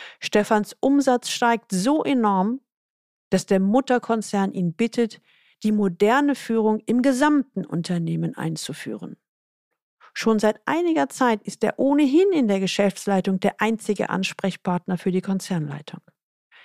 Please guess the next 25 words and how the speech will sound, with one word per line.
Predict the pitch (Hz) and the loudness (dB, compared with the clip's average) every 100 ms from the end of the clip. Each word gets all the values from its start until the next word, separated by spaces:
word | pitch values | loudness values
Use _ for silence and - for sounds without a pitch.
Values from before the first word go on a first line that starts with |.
| _ | _
Er | 196 196 | 0 2
genießt | 208 254 302 - | 2 2 0 0
die | 247 - | -4 -2
Anerkennung | 247 247 - 233 226 214 | 0 0 0 0 0 -2
und | 196 | -4
Akzeptanz | 180 - 170 - 208 220 220 | -4 -6 -12 -2 0 0 -4
im | 202 196 | -4 -4
gesamten | 175 190 196 214 _ 208 | -2 0 0 -2 _ -6
Unternehmen, | 190 190 190 180 156 147 _ _ _ _ - - - | -4 -2 -2 -2 -4 -8 _ _ _ _ -20 -10 2
auch | 220 330 359 - | 4 6 4 0
in | 196 175 | -4 0
den | 180 214 233 | 0 0 0
Bereichen, | 208 160 156 - 214 240 _ - _ _ | 0 0 -2 -2 -4 -6 _ -20 _ _
die | 269 | 2
nicht | 349 330 - - | 4 4 2 -4
in | 175 165 | -6 -2
seine | 165 185 | -2 -2
Zuständigkeit | 208 294 247 - 170 - - - | 0 -2 -2 -4 -6 -8 -8 -10
fallen. | - - - - 165 _ _ _ _ _ _ _ | -8 -8 -8 -14 -20 _ _ _ _ _ _ _
Er | 196 202 | 2 2
hat | - | -2
sich | 240 247 | -2 0
einen | 240 254 | 2 2
Namen | 269 180 160 | 2 2 -4
gemacht. | 156 160 156 - | -6 -10 -14 -20